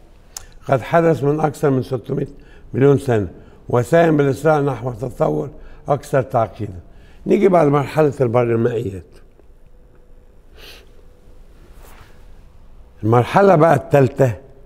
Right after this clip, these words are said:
والمهمة هي مرحلة البرمائيات.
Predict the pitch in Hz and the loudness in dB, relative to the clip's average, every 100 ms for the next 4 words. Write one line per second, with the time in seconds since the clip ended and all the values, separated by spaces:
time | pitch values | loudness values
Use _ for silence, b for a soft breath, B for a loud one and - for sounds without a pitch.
0 | - 104 110 101 120 123 120 - b b | -4 2 2 2 2 2 0 -4 b b
1 | b - 123 123 123 - 165 147 143 123 | b -6 0 0 0 0 0 0 0 2
2 | 120 110 110 110 110 107 | 0 0 -2 -2 -6 -10